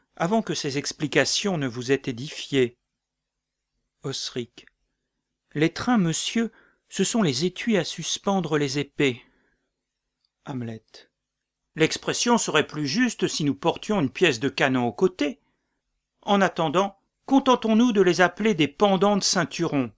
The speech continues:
Six chevaux barbes contre six épées de France, leurs accessoires avec trois ceinturons très élégants. Voilà l'enjeu danois contre l'enjeu français.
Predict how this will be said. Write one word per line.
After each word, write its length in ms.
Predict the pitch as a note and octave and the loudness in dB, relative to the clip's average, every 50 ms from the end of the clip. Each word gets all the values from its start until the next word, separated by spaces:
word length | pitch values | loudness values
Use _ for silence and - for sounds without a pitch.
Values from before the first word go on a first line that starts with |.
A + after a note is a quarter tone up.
| _ _ _ _ _ _ _ | _ _ _ _ _ _ _
Six 300 | - - - - C4+ A#3 | -4 -2 0 2 2 2
chevaux 360 | - - - A3 F3 F3 G3 | 2 2 2 0 4 4 2
barbes 360 | F3 F#3+ A3+ A3+ A3+ G#3+ _ | 6 8 6 6 6 2 _
contre 320 | - - F3+ - - - D#3+ | -6 -6 -6 -4 -4 -4 -2
six 360 | - - - - C4 G#3+ G3 | 0 0 2 2 2 2 2
épées 200 | G#3 G3+ - F#3 | 0 4 4 2
de 100 | F3+ - | 2 2
France, 640 | - - - D#3+ C#3+ C3+ A#2+ - - - - _ _ _ _ | -6 -2 0 2 2 2 0 -2 -4 -6 -6 _ _ _ _
leurs 300 | D#3 F#3+ G#3+ F3+ D3+ F3+ | 2 2 2 2 2 -2
accessoires 720 | F3 - - - E3+ D3+ - - - F#3+ G3 G3+ G#3+ G#3+ G3 | -2 -2 -2 -2 -2 -2 -2 -2 2 4 4 4 4 2 0
avec 240 | E3+ C#3 C#3+ C#3 | 0 0 0 -2
trois 240 | _ - - G#3+ G#3 | _ 0 2 2 2
ceinturons 540 | G3 - G3+ F#3 - - F#3+ F3+ F#3 G3 F#3+ | 2 0 -2 -4 -4 -4 -4 -2 -2 -2 -2
très 320 | F#3+ - - F3+ D3 C#3+ | -2 0 0 0 0 0
élégants. 480 | E3+ D#3+ D#3+ C#3+ C3 D3 C3+ B2 A2 _ _ _ _ _ _ _ | -2 -2 -2 0 0 0 0 0 -4 _ _ _ _ _ _ _
Voilà 360 | - B2 B2 F3 A3+ A#3 A#3 A3+ | -14 2 6 6 6 8 6 4
l'enjeu 380 | G#3+ G#3+ G#3+ G3 - G3+ G3 | 4 4 2 2 2 2 2
danois 500 | F3 B2+ G3 G3+ G3 G3 G#3 A3 A3+ A3 | 4 6 6 6 6 6 4 4 4 2
contre 340 | A3 - F3+ D#3 - - A3+ | 2 -2 -6 -6 -2 0 0
l'enjeu 360 | F3+ F#3 F#3+ F3 C3+ F#3+ G3+ | 2 2 0 0 0 0 0
français. 720 | F#3 - - F#3 F3+ E3+ - - - - D3+ C#3+ C3 - | 0 -2 -2 -2 0 0 0 0 0 0 -2 -2 -4 -8